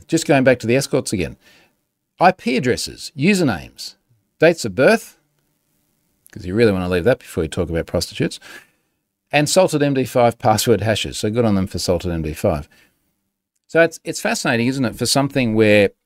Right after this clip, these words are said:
one would expect a greater degree of privacy on a website like that. But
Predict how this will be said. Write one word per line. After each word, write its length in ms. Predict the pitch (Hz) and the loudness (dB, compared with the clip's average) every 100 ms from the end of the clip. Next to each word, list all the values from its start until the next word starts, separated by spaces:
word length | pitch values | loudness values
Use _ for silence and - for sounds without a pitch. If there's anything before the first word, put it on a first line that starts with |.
| _ _ | _ _
one 420 | 131 110 135 151 | -6 2 4 4
would 120 | 131 113 | 4 2
expect 540 | 110 - - 117 - | 0 -2 0 0 -2
a 80 | - | -10
greater 340 | 95 104 95 95 | -2 -2 -2 -6
degree 320 | 90 95 92 | -6 -4 -4
of 80 | - | -2
privacy 500 | - 95 92 - 95 | 2 2 2 -2 -2
on 120 | 82 | -2
a 60 | |
website 360 | 82 85 - 90 | -2 -2 -2 -2
like 220 | 87 82 | -2 -4
that. 240 | - 69 - _ _ _ _ _ _ | -4 -4 -6 _ _ _ _ _ _
But 240 | 113 104 | -2 -2